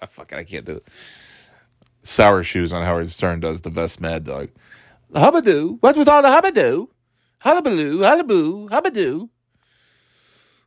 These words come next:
Uh, anyway, Dan Patrick's in a, in a, in a league of his own, and, uh, Cowherd,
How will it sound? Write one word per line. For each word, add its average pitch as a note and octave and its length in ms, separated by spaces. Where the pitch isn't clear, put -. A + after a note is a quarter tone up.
Uh, G#2 480
anyway, F#2 460
Dan C#3 240
Patrick's G#2+ 440
in F#2+ 80
a, F2+ 180
in F#2 200
a, F2+ 280
in F#2 60
a F#2 60
league G2+ 260
of F#2 80
his F2 160
own, E2+ 360
and, E2 200
uh, - 160
Cowherd, B2+ 560